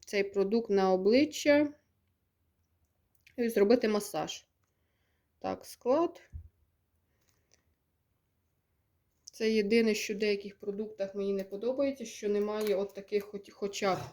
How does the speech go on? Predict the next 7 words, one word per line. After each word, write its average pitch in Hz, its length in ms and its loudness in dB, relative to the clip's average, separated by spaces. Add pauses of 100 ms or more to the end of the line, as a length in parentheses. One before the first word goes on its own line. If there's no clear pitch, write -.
(1200)
де, 240 320 -16
ага, 208 260 -16
це 202 140 -16
було 214 260 -10
на - 180 -6
цій - 80 -12
штучці. - 540 -20